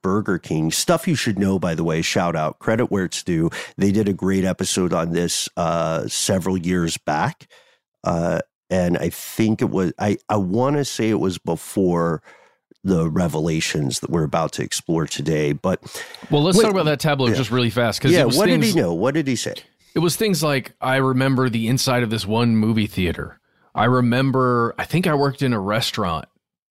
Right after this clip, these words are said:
Speaker 2: 'cause I, you know, I remember certain things about a restaurant." Uh,
Speaker 1: I think I had a spidey sense that I'm from Indianapolis. I have three brothers.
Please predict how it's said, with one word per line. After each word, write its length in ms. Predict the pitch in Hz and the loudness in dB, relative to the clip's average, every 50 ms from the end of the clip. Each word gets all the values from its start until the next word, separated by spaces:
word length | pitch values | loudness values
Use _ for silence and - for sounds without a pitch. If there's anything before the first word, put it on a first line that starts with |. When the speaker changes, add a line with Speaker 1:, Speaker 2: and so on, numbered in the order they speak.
| _ _ | _ _
Speaker 2:
'cause 420 | - 117 110 104 101 98 92 - - - | 0 2 2 2 2 0 -2 -2 -2 -2
I, 160 | - 92 95 | 0 0 0
you 280 | 95 95 95 95 107 110 | 0 0 -2 -2 0 0
know, 180 | 101 95 92 | 0 0 0
I 160 | 92 90 98 101 | 0 0 0 0
remember 680 | 98 98 90 80 90 101 107 113 117 113 107 110 104 | 0 -2 -2 0 0 2 2 4 4 4 2 2 0
certain 300 | 95 - - 110 101 104 | 0 0 0 0 0 0
things 320 | 95 107 104 101 98 87 98 | 0 0 0 2 2 2 0
about 240 | 90 92 92 90 | 0 0 0 0
a 40 | 87 | 0
restaurant." 600 | 82 87 90 87 - - - 90 76 65 - - - _ _ _ _ _ - - - - - - - | 0 0 0 0 0 -2 -2 -4 -4 -4 -6 -10 -16 _ _ _ _ _ -20 -20 -20 -20 -20 -10 -4
Uh, 280 | - 90 90 90 87 85 | 0 0 2 2 2 2
Speaker 1:
I 80 | 82 113 | 2 2
think 320 | 90 92 - 147 147 135 - - | 2 2 2 2 2 0 -2 -2
I 140 | - 117 131 | -2 0 2
had 340 | 127 135 147 156 151 131 147 | 2 2 2 2 2 0 0
a 20 | 135 127 | -2 -2
spidey 680 | 123 104 - - - - 147 147 151 143 131 139 127 120 | -2 -2 -2 -4 -2 0 2 2 2 2 2 2 0 0
sense 480 | - - - 127 120 117 104 - - - | 0 0 0 2 2 2 0 -2 -4 -4
that 180 | - 113 117 | 0 0 2
I'm 200 | 117 117 120 117 | 2 2 2 0
from 320 | - - 139 123 127 123 - - | 0 0 2 2 2 0 0 -2
Indianapolis. 1300 | - 131 143 139 123 123 120 120 123 113 110 110 113 127 120 - 117 110 101 87 78 78 - - - | 0 2 2 2 2 2 2 2 2 2 2 2 2 0 0 0 -2 0 0 0 -2 -4 -4 -4 -4
I 100 | 95 95 | -2 -2
have 160 | 110 104 - - | -2 -2 -4 -4
three 260 | - 117 113 123 123 | -2 0 2 2 2
brothers. 480 | 107 - 117 117 117 110 104 95 - | 2 2 2 2 2 2 0 -2 -2